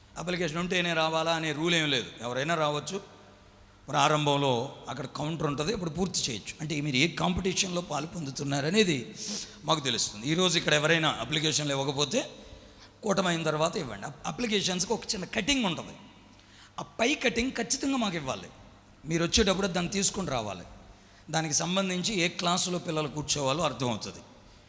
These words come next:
ఇక్కడికి వచ్చిన తర్వాత క్లాసులు విడదీయడం కాదు, ముందుగానే క్లాస్కి ఈ టీచర్కి, ఈ స్టూడెంట్స్ అని పిల్లల్ని ప్రార్థనాపూర్వకంగా టీచర్కి అప్పగించి, "ఆ,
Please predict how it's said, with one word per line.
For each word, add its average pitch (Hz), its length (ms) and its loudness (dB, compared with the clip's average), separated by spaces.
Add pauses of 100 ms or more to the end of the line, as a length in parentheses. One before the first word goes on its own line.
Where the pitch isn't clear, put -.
(140)
ఇక్కడికి 156 220 -2
వచ్చిన 185 220 0
తర్వాత 175 240 0
క్లాసులు 160 360 2
విడదీయడం 147 460 0
కాదు, 95 200 -6 (480)
ముందుగానే 175 460 2
క్లాస్కి 151 580 0
ఈ 185 200 0
టీచర్కి, 190 500 0
ఈ 185 40 2
స్టూడెంట్స్ 147 500 0
అని 98 100 -10 (640)
పిల్లల్ని 165 420 2
ప్రార్థనాపూర్వకంగా 160 1080 -2
టీచర్కి 160 580 -2
అప్పగించి, 151 580 -4 (840)
"ఆ, 117 200 -2